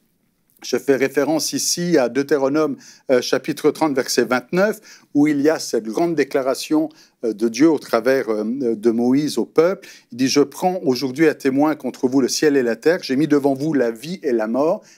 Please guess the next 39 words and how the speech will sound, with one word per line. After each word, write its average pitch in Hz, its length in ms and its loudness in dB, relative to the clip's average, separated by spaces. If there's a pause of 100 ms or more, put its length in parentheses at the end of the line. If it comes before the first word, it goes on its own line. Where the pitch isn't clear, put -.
(100)
la 120 100 -2
bénédiction 151 600 0
et - 20 0
la 120 100 0
malédiction, 117 520 -4
mais 170 300 0 (320)
choisis 147 840 0 (340)
la 135 200 6
vie. » 107 140 -10 (280)
Et, 180 200 4 (360)
euh, 135 220 2
j'aimerais 160 360 0
aller 190 260 2
au 143 220 -4
verset 147 420 -2
d'après, 120 400 -2
au 214 100 -2
verset 131 360 -2
vingt, 190 220 -2
il 147 120 -4
dit, 196 160 -2
ben, « 147 220 -2 (480)
Pour 147 240 2
aimer 196 220 2
l'Éternel 147 540 0
ton 131 140 -2
Dieu, 175 200 0
pour 131 340 0
obéir 196 380 0
à 147 60 -2
sa 135 200 0
voix, 160 340 0
pour - 240 -14
t'attacher 185 640 0
à 127 60 2
lui. » 120 200 -4 (340)
Et 127 80 2
des 151 160 6
fois 202 460 0